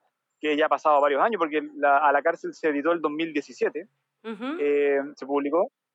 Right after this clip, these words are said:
Speaker 1: eh, hasta el día de hoy, eh, me llegan de repente clubes de lectura en que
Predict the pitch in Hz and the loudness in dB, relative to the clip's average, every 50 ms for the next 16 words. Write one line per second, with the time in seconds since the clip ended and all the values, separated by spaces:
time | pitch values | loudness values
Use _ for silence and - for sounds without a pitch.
0 | _ _ _ _ _ _ _ _ 151 147 143 143 - - 147 143 151 151 185 185 | _ _ _ _ _ _ _ _ -2 -2 -2 -2 0 -2 -2 -2 0 0 0 2
1 | 180 170 160 160 175 202 240 254 254 262 - _ _ _ _ - - - - - | 2 2 4 4 2 2 2 0 -4 -6 -10 _ _ _ _ -12 -12 -8 -6 -4
2 | 175 180 180 180 180 180 180 175 175 175 175 165 143 143 151 156 175 196 202 196 | -2 -2 0 0 0 0 0 0 -2 -2 -4 -6 -4 -4 -2 0 0 0 0 0
3 | 190 185 175 175 190 185 - 196 190 180 170 - 180 175 175 170 160 147 - - | 0 0 0 0 -2 -4 -4 -2 -2 -2 -2 -2 -2 -2 -2 0 -2 -2 -4 -4
4 | - 190 208 202 202 180 - - 185 170 170 165 165 160 156 | -4 -2 0 0 -2 -2 -4 -6 -4 -2 -2 0 -2 -2 -4